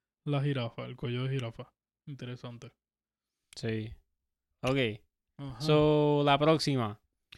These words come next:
Speaker 1: ¿Curarle el cáncer o curarle el world hunger? Curarle el Este está difícil. Está difícil.
Speaker 2: Yo diría que curar el, el, el world hunger. O sea, curar el hambre.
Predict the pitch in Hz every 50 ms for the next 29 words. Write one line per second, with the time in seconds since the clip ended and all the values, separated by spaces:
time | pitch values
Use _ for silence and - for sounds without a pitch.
0 | _ _ _ _ _ - - 175 175 170 175 175 185 196 208 214 196 - 220 233
1 | 240 226 - 254 240 240 233 - 190 196 180 170 - 160 156 151 156 160 175 175
2 | 175 165 160 165 175 175 160 147 143 160 151 139 131 123 117 117 _ - - 143
3 | 131 135 139 147 156 160 160 156 143 139 131 123 117 _ _ _ _ _ _ _
4 | _ _ _ _ _ _ _ _ _ _ _ _ _ _ _ _ _ _ _ _
5 | _ _ - - - - - _ _ _ _ _ _ _ _ - 156 147 - 185
6 | 185 170 139 - 135 135 127 - 120 113 117 _ _ _ _ _ _ _ _ _
7 | _ - 135 135 _ - 151 147 135 120 120 117 120 123 120 120 120 _ _ _
8 | _ _ _ _ _ _ _ _ _ _ _ _ _ _ _ - - 107 113 113
9 | 120 120 127 135 139 143 143 139 135 139 127 123 117 120 123 123 123 123 123 -
10 | - 127 123 120 117 113 110 107 107 104 104 - - - - _ _ - 117 113
11 | 110 110 113 117 117 120 120 123 120 110 117 117 117 120 117 117 113 113 110 _
12 | _ _ _ _ _ _ _ _ _ _ - 123 117 113 113 110 107 110 110 117
13 | 120 120 117 120 123 123 113 113 107 -